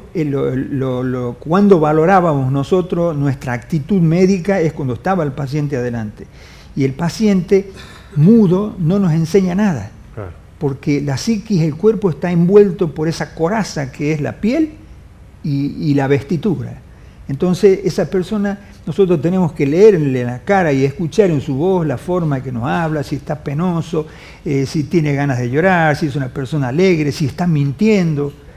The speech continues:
Speaker 1: si es fabuladora. Todas esas cosas tenemos que, y nos lleva su tiempo. Y hoy en día, desgraciadamente, el tiempo parece que es
Speaker 2: Claro.
Speaker 1: oro. Y, el, y cuando lo material atropella lo, lo psíquico, lo espiritual,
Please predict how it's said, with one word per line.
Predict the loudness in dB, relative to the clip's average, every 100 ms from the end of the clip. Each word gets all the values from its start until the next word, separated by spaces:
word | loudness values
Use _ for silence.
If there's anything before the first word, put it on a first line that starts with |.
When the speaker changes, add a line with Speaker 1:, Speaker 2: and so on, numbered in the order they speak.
| -14
Speaker 1:
si | 0 0
es | 0
fabuladora. | -2 -2 0 0 0 0 -2 -6 -10 -10
Todas | -8 -4
esas | -6
cosas | -4 -6 -4 -4
tenemos | -4 -2 -2
que, | -2 -2
y | 4 4
nos | 6
lleva | 4 4
su | -4 -6
tiempo. | -4 -4 -4 -10 -16 -20 -6
Y | 0
hoy | 2 4
en | 2
día, | 2 2 2 0 -8
desgraciadamente, | -4 -2 -2 -2 -4 -4 -4 -2 -4 -6 -8 -12 -20 -20 -16 -6
el | -4 -2
tiempo | 0 0 -2 -4
parece | -4 0 0 0 -6
que | -4 0
es |
Speaker 2:
Claro. | 2 0
Speaker 1:
oro. | -2 -6 -12 -8
Y, | -2 -2
el, | -2 -2
y | -6
cuando | -4 -4 -2 0
lo | 0 0
material | -2 0 2 4 2 0 -4 -20 -20 -20 -14
atropella | -12 -4 -2 0 6 8 8 6
lo, | 4 0 0
lo | -4
psíquico, | 0 0 0 -2 -6 -2 0
lo | 0
espiritual, | -4 -4 -4 0 2 2 -2